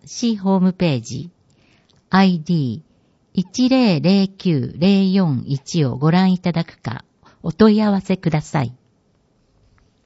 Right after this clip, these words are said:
十九、中央図書館のイベント、二つあります。丸一、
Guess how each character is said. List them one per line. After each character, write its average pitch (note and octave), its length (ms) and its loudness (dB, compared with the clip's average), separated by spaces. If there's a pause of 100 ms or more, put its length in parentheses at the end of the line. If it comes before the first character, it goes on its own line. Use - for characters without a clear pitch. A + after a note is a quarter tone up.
(960)
十 A#3+ 340 2
九、 D#3 400 -2 (880)
中 C#4 320 0
央 C#4 100 4
図 C4 160 -2
書 C4 160 0
館 F3+ 280 4
の C#3 120 2
イ C#3+ 140 2
ベ D#3+ 140 4
ン D3+ 100 2
ト、 C3+ 320 -6 (760)
二 - 240 -2
つ - 160 -4
あ A#3+ 80 4
り A3 160 2
ま G#3 140 2
す。 - 320 -20 (720)
丸 F#3+ 260 0
一、 G3+ 500 -4